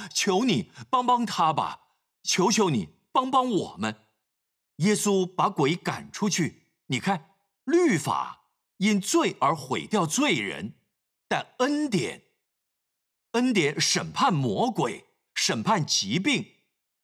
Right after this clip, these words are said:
从罪中将人分别出来，并拯救，救人脱离，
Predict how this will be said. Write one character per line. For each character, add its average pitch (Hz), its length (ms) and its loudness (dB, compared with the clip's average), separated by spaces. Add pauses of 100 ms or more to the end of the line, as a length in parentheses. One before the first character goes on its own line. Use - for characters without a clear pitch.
(180)
从 196 240 0
罪 302 340 2
中 220 240 0
将 247 220 0
人 151 180 2
分 330 640 0
别 147 300 0
出 190 300 -2
来， 78 240 -6 (160)
并 233 200 0
拯 151 220 -4 (100)
救， 220 360 -2 (200)
救 339 480 4
人 151 220 4
脱 320 340 2
离， 156 520 0